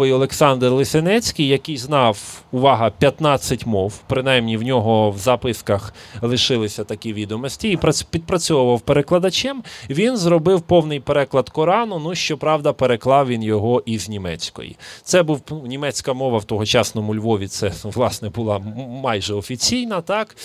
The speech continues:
Це був переклад, зроблений українською, із, е, видання Макса Геннінга. В Ляйпцигу в тисяча дев'ятсот першому році вийшов такий німецький переклад Корану, і хоч він старий, він дуже відомий.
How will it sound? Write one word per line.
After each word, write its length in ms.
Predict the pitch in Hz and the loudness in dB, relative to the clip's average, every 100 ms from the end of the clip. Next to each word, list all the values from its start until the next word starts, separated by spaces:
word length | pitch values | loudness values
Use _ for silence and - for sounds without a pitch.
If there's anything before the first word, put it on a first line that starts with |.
| - - - | -14 -14 -2
Це 180 | 185 | 2
був 180 | 175 160 | 4 2
переклад, 460 | - 151 - 135 117 | 4 4 4 4 2
зроблений 500 | 131 123 120 120 120 | 2 0 0 0 0
українською, 920 | 117 160 196 277 277 - 214 208 175 - - - | 0 0 0 -2 -6 -2 2 2 0 -6 -16 -6
із, 340 | 165 226 180 | 0 0 4
е, 180 | 175 160 | 6 6
видання 640 | 147 160 170 180 180 170 | 4 4 4 2 2 0
Макса 480 | 156 160 - - 156 | 2 2 0 0 0
Геннінга. 840 | 135 160 113 107 131 156 165 175 147 | 2 0 0 -4 -2 2 4 4 2
В 120 | 135 | 4
Ляйпцигу 560 | 151 - - 127 117 | 4 2 0 -4 -4
в 60 | 110 | -4
тисяча 400 | 139 120 117 120 | -2 -2 -2 -2
дев'ятсот 380 | 113 113 123 110 | 0 -2 -4 -2
першому 460 | 123 110 117 113 | -2 0 -4 0
році 280 | 113 104 113 | 0 0 0
вийшов 320 | 113 117 113 | 0 0 -2
такий 280 | 98 107 113 | -4 -6 -4
німецький 500 | 113 123 113 - 110 | -2 0 -2 -2 -6
переклад 440 | 120 113 104 110 - | 0 0 2 -2 0
Корану, 360 | 147 208 262 | 2 2 2
і 100 | 151 | -2
хоч 340 | - 190 160 175 | 0 0 0 -6
він 80 | |
старий, 420 | 160 - 165 220 190 | -6 -2 -2 -2 -2
він 160 | 160 | -4
дуже 240 | 165 165 170 | -2 0 0
відомий. 560 | 170 156 92 76 - | 2 2 0 -4 -12